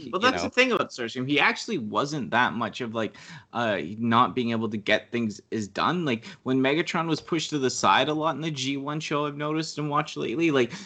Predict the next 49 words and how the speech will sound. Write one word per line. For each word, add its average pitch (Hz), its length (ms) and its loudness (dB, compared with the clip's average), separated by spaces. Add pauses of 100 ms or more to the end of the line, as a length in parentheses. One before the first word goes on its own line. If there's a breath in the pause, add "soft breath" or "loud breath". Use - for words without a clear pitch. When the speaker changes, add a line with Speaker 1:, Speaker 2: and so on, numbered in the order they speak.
Speaker 1:
he 156 160 6
actually 151 320 6
almost 143 340 2
killed 139 400 4
them 117 160 6
multiple 113 480 2
times, 110 400 2
but 104 160 -2
then, 113 140 4
like, 107 160 4
Megatron 107 640 2
kinda 101 180 0
messes 101 460 -2
it 95 100 0
up 107 240 2
or 101 60 -2
interferes 110 760 0
so 104 160 -2
that 98 220 2
it's, - 240 -4
like, 95 260 -2
uh, 92 240 -2 (440 loud breath)
it's, - 280 -2
uh, 90 320 0 (160 loud breath)
some 117 240 0
sort 107 400 0
of, 101 220 0
uh, 92 400 2 (840)
uh, 95 100 0 (140)
like, 127 320 2 (760)
like, 113 100 -4
he 151 140 4
interferes 156 540 6
and 123 180 2
then, 123 100 0
like, 110 240 0
you 113 200 4
know, 117 120 4
'cause 117 220 0
Me-, 123 220 2
Megatron, 135 540 2
it 113 60 -6
seems 123 180 -4
like 117 100 -4
he 127 80 -4
wants 120 160 -2
to 113 60 -10
perpetuate 107 800 -2
the, 98 280 0